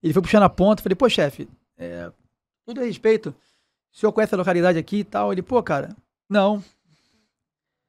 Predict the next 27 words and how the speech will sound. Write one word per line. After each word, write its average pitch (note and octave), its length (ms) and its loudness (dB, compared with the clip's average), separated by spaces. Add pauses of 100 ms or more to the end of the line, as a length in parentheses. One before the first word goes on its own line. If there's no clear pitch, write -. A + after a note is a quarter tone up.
(560)
Mas F3+ 140 2
eu F3 60 2
tô G3 120 2
com A3 100 0
um G#3+ 100 0
companheiro G#3 380 4
aqui G#3 120 -4
da F#3 120 2
base F#3+ 240 4
também G#3 220 -4
aqui." G3 220 -6
Aí F3+ 80 -10 (920)
eu E3+ 80 -12
falei, F#3+ 140 -8
"Pô, B3 140 0
chefe, D3 260 -8
deixa E3 240 -4
a - 20 -4
gente, A3+ 220 -8 (1300)
o E3+ 60 -10
JIT, F3 240 -4
a F#3 40 0
gente F3+ 200 -6 (1300)
puxar E3+ 220 -4
a B2+ 40 2
ponta F3 320 -4
aí." F3+ 120 0